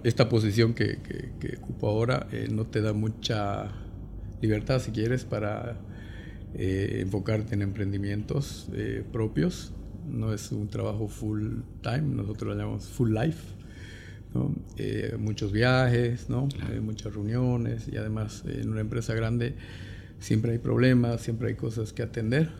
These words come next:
Speaker 1: Entonces, eh, no he podido mucho enfocarme en, en mis emprendimientos personales. Em, ahora lo hace, lo hago con mi esposa y, bueno, algún rato, pues, eh,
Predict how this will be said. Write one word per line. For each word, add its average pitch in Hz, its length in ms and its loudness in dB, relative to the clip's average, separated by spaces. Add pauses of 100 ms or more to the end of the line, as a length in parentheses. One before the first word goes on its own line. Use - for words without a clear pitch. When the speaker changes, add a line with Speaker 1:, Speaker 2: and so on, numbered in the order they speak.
(140)
Speaker 1:
Entonces, 104 840 0
eh, 101 600 -2
no 123 120 10
he 135 40 10
podido 127 360 8
mucho 127 260 4
enfocarme 113 500 0
en, 110 240 0
en 107 120 -2
mis 107 200 -4
emprendimientos 107 640 -2
personales. 127 520 0 (880)
Em, 95 720 6 (180)
ahora 110 200 2
lo 104 100 4
hace, 101 380 -2
lo - 180 -4
hago 104 160 -2
con 104 140 -2
mi 104 80 0
esposa 143 440 2 (580)
y, 113 260 0
bueno, 151 240 2
algún 123 240 4
rato, 120 280 0
pues, - 280 -8
eh, 113 240 -8